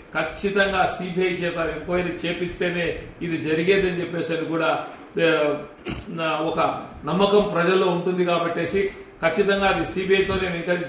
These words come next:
చే-, చేపించాలని చెప్పేసి అని. మరొకటి, రాష్ట్రంలో ప్రతిపక్షాలన్నీ ఉన్నాయి, ఇంత జరుగుతూ ఉన్నా కూడా ఏ ఒక్కరు కూడా దీన్ని విమర్శించడం కానీ, సీబీఐకి ఇవ్వడం కానీ, ధర్నా చేయడం కానీ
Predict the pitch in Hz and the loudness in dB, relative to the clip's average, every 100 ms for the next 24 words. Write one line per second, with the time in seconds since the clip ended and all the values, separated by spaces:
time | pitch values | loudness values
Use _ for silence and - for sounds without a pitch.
0 | 165 165 - 180 180 180 175 170 170 - | -2 -2 -2 -4 -2 0 2 2 -2 -2
1 | 170 170 170 - - - - 139 180 214 | -2 -2 -2 -6 -12 -18 -14 0 6 6
2 | 214 220 202 - - - - 180 208 226 | 6 6 6 4 -6 -12 2 4 6 8
3 | 220 202 175 202 208 202 214 190 190 196 | 8 8 4 4 2 4 6 6 2 -2
4 | 180 180 180 - - - - 175 214 - | 0 0 0 -2 -12 -20 -8 -2 0 8
5 | 226 - 185 208 226 226 214 214 208 202 | 8 8 4 4 4 6 8 8 6 6
6 | 196 175 170 202 202 214 214 196 202 202 | 4 4 6 8 8 8 6 8 8 8
7 | 196 - - - - - - - 190 196 | 2 -2 -12 -20 -20 -20 -20 -4 0 0
8 | 170 175 196 196 180 202 196 190 185 185 | 0 0 0 0 4 4 4 0 0 -2
9 | - 196 202 202 175 180 190 196 185 185 | -2 4 8 8 6 0 2 0 2 2
10 | 190 165 165 196 196 202 190 185 175 175 | 2 -2 0 2 2 2 0 0 -2 -2
11 | 175 | -4